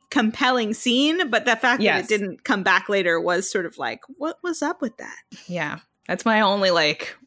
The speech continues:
Speaker 2: I'm not so sure, but I'm not sure how it fits in. But it was an interesting scene. I'm just like, what is,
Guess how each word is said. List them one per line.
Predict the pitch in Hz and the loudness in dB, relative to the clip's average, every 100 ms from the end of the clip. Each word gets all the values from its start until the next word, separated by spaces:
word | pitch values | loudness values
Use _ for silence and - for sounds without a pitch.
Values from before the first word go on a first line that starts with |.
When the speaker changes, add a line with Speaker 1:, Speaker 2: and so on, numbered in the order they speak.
| - | -6
Speaker 2:
I'm | 202 | -2
not | 214 196 | 0 2
so | 175 | 2
sure, | 165 143 131 | 2 2 0
but | - - | -4 -4
I'm | 165 170 | -2 2
not | 202 202 | 2 2
sure | 202 | 2
how | 175 | 2
it | - | 0
fits | 110 - | -6 -6
in. | - - - _ | -10 -14 -20 _
But | 214 | 2
it | 220 | 6
was | 254 | 6
an | 277 | 6
interesting | 294 240 220 175 | 4 4 0 -2
scene. | - 175 120 - | -2 -2 -4 -10
I'm | 143 | -8
just | 160 156 | -6 -6
like, | 156 143 - | -6 -8 -10
what | 143 180 208 | -4 0 0
is, | 214 - | 0 -4